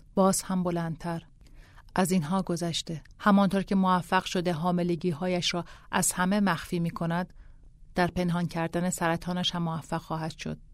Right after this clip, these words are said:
این بیماری فرزند محرمانش خواهد بود.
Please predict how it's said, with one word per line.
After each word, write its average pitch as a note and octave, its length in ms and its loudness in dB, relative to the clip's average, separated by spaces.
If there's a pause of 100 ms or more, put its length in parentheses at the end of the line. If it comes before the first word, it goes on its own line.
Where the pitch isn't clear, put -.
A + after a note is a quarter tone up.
(1200)
این F3 180 4
بیماری F3+ 480 2
فرزند F3 540 0
محرمانش E3+ 720 -2
خواهد E3 280 -6
بود. E3 260 -8